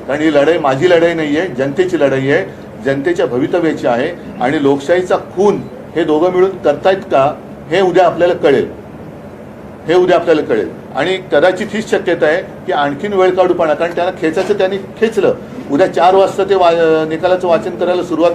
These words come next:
करतील आणि मला असं वाटतं की रात्री अकरा वाजून एकोणसाठ मिनिटं आणि एकोणसाठ सेकंदाच्या वेळेला ते कदाचित ते वाचतील. जसं त्यांना वरनं आलं असेल नसेल मला माहिती नाही, तसं ते वाचतील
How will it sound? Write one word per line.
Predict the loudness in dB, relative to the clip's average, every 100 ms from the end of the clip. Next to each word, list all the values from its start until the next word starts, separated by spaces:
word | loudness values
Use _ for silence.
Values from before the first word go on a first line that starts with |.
| -2
करतील | -2 0 0 -6 -12 -8
आणि | -4
मला | 2 4 4 4 0 -4
असं | 0 2
वाटतं | 2 2
की | -2 0 2
रात्री | 4 2 2 4
अकरा | 4 4 2
वाजून | 2 2 0
एकोणसाठ | -2 -4 -2 -2
मिनिटं | -4 -4
आणि | -2 -2
एकोणसाठ | -4 -4 -4 -4
सेकंदाच्या | -6 -4 -2 -2 -2
वेळेला | -2 0
ते | -2 -2 -8 -16 -2
कदाचित | 2 4 2 0
ते | 2 2 2 -4 -12 -6
वाचतील. | -4 -4 0 0 2
जसं | 0 0 0
त्यांना | 0 2
वरनं | 2 2 0 2
आलं | 2 2
असेल | 0 0 0 0
नसेल | -2 -4 -4
मला | -2 -2
माहिती | -2 -2
नाही, | -2 -4 -8 -16 -8 -4
तसं | -2 0
ते | 2
वाचतील | 2 2 0 -2